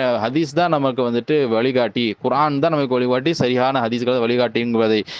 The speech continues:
மனதில் கொள்வோமே ஆனால், இதுல ஈஸியான தீர்வு நமக்கு கிடைச்சிரும். என்ன, இந்த மாதிரி இரவு தொழுகை என்பது வீட்டுல தொழுவது சிறந்தது.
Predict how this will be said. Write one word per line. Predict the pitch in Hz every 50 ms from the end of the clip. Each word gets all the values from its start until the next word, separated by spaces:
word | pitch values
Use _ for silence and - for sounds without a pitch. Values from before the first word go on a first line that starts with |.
| - -
மனதில் | - 110 113 123 147 160 165 156 139
கொள்வோமே | - 131 123 123 117 113 110
ஆனால், | 104 104 123 170 202
இதுல | 196 190 202 190 175 165 151 -
ஈஸியான | 135 151 175 151 - 170 170 165
தீர்வு | 151 - 160 160 156 151 131
நமக்கு | 120 120 113 107 - 120
கிடைச்சிரும். | 120 113 - 113 104 104
என்ன, | 113 123 139 139 135 131 139 151 - - - - - - _
இந்த | - 117 113 113
மாதிரி | 120 143 156 160 156 143
இரவு | 135 143 160 175 175 170 143
தொழுகை | 156 143 139 143 151 143
என்பது | 135 123 123 120 127 160 175
வீட்டுல | 151 160 143 147 147
தொழுவது | 127 127 117 110 110 113 143 160
சிறந்தது. | 151 147 143 156 160 156 143 131 135 -